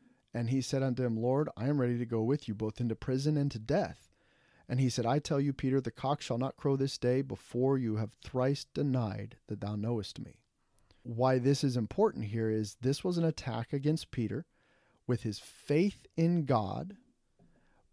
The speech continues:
but it manifested itself in the physical world. They attacked him physically. They threatened him with death when they saw that Jesus was being crucified. And they're like, "Weren't you with this guy? Shouldn't you be crucified too?"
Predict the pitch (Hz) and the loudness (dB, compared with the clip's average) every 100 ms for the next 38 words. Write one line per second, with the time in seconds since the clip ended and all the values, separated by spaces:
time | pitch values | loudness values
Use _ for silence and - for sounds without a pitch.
0 | _ 143 139 127 127 139 196 - 156 - | _ 2 2 2 4 4 4 4 2 2
1 | 135 131 - - 123 110 113 - _ 131 | 0 -2 -2 -2 0 0 -2 -8 _ 0
2 | 117 110 - - 110 110 - 104 104 101 | 0 -2 -4 -2 -2 -2 -6 -6 -8 -4
3 | 113 117 98 78 - - _ _ _ _ | 2 2 2 -4 -14 -20 _ _ _ _
4 | _ _ _ _ _ - 104 123 123 113 | _ _ _ _ _ -14 -4 2 2 2
5 | - - 143 143 - 113 101 - - 143 | -2 0 0 0 0 -2 -2 -6 0 2
6 | 175 - 214 240 _ 151 127 120 - - | 2 0 -2 -4 _ -6 -2 -2 -4 -12
7 | 110 131 160 190 196 196 226 262 _ _ | -2 0 2 0 2 2 2 -2 _ _
8 | _ _ _ _ _ _ _ _ 135 127 | _ _ _ _ _ _ _ _ -2 -2
9 | - 113 107 117 110 214 - 127 120 110 | -2 -10 -4 0 2 2 0 -4 0 0
10 | 110 - 120 131 117 101 117 123 139 - | 0 0 2 4 2 -2 -2 0 0 -2
11 | 120 113 127 113 143 135 - 135 131 117 | -2 0 -2 0 0 0 2 2 2 2
12 | 113 110 107 127 208 - 277 247 269 269 | 0 -2 0 2 2 2 0 2 0 0
13 | 277 262 - 220 240 254 262 - 165 226 | 0 -2 0 2 2 2 2 4 6 6
14 | 147 202 202 226 - 220 - 202 190 190 | 4 4 4 0 2 0 2 0 4 4
15 | 175 - 170 190 226 | 2 4 6 6 4